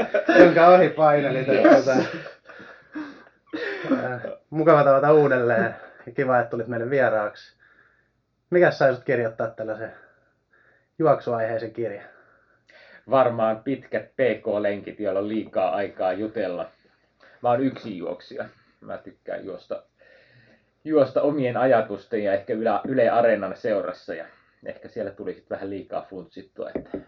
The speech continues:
Speaker 1: miksi se mä juoksen. Ja siitä se sitten tuli. Se on ihan kirjahan oikeastaan oma elämäkerta, joka on kirjattu juoksun kautta.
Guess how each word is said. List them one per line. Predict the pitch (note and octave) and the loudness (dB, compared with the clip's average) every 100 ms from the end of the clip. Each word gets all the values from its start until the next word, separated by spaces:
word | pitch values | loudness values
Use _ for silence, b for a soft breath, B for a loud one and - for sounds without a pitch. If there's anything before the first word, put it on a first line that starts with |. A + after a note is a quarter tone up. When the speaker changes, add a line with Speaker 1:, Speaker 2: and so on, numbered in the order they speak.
| B B _ - _ | B B _ -20 _
Speaker 1:
miksi | G2 - - G2+ _ _ _ _ _ _ _ _ _ _ | -18 -16 -16 -16 _ _ _ _ _ _ _ _ _ _
se | F#2+ | -16
mä | E2+ | -14
juoksen. | D#2+ E2+ C#2+ - - - _ _ | -12 -10 -12 -12 -20 -20 _ _
Ja | - - _ _ _ _ | -20 -20 _ _ _ _
siitä | - - | -20 -20
se | - | -20
sitten | - - - _ | -20 -20 -20 _
tuli. | - - - | -20 -20 -18
Se | - C3+ D#3+ | 0 2 4
on | |
ihan | D3+ C3+ | 2 0
kirjahan | D3+ C#3+ B2 | -2 -2 2
oikeastaan | G#2+ G#2 - G2+ G2 | 2 0 -4 -4 -2
oma | G2+ | -2
elämäkerta, | E2 E2 - D#2+ - - | -4 -6 -10 -16 -14 -16
joka | - D2 | -12 -14
on | D#2 | -14
kirjattu | - D2+ D#2+ | -18 -18 -18
juoksun | C2+ - - _ | -18 -18 -20 _
kautta. | - _ | -20 _